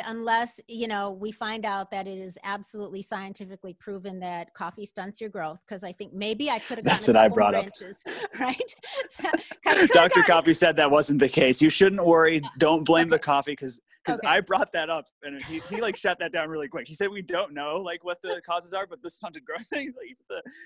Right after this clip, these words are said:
Speaker 2: he put the kibosh
Speaker 1: Okay.
Speaker 2: on that. It was really
Speaker 1: Okay.
Speaker 2: funny. But,
Speaker 1: Okay,
Speaker 2: um,
Speaker 1: so I'm not gonna
Speaker 2: but
Speaker 1: hold
Speaker 2: yeah.
Speaker 1: that against Grandma.
Speaker 2: <laughs> Exactly.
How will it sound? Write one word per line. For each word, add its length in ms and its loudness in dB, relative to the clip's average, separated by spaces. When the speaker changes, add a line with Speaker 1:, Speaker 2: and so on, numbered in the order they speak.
Speaker 2:
he 40 -14
put 140 -12
the 80 -4
kibosh 460 0
Speaker 1:
Okay. 80 -6
Speaker 2:
on 80 -8
that. 180 -4
It 20 -10
was 180 -18
really 200 -6
Speaker 1:
Okay. 200 -6
Speaker 2:
funny. 280 -18
But, 180 -2
Speaker 1:
Okay, 120 -6
Speaker 2:
um, 60 -8
Speaker 1:
so 120 -10
I'm 100 -8
not 260 0
gonna 180 -2
Speaker 2:
but 20 -6
Speaker 1:
hold 160 0
Speaker 2:
yeah. 60 -8
Speaker 1:
that 200 0
against 320 -10
Grandma. 320 -10
Speaker 2:
<laughs> 320 -8
Exactly. 500 -4